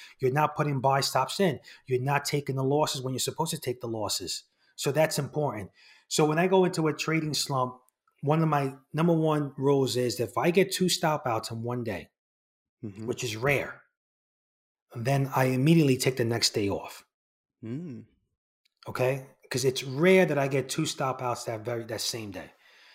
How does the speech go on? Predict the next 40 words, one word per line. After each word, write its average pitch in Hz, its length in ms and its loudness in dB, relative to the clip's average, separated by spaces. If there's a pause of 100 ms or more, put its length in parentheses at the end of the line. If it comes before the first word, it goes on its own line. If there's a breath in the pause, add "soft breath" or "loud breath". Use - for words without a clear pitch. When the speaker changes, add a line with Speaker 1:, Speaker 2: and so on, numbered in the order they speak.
(360 soft breath)
Speaker 1:
Um, 131 580 0 (1200)
and 143 140 0
when 143 120 -2
it 135 80 -6
comes 156 200 0
to 151 80 -8
trading, 143 480 -6 (580)
I'm 147 100 2
gonna, 147 280 0 (100)
listen, 135 260 -4
right 151 220 2
now 151 180 0
I'm 117 80 -4
moving 120 280 -4
pawns 117 320 -4
around. 104 340 -10 (320)
<laughs> - 340 -10
I'm 208 120 4
moving 151 380 4
small 165 360 2
little 165 220 4
trades. 151 500 -2 (320)
Speaker 2:
Mm-hmm. 113 360 -8 (120)
Speaker 1:
I 127 60 0
wanna 143 200 -2
see 156 240 2
what 135 140 0
I've 151 140 2
done 151 160 -2
for 143 80 -8
the 139 60 -4
last 139 300 0
five 131 300 0
days, 127 360 0 (360 loud breath)
and 135 80 -4
then 135 80 0
I'll 131 120 0
start 135 260 -4
to 131 120 -6
increase. 110 540 -6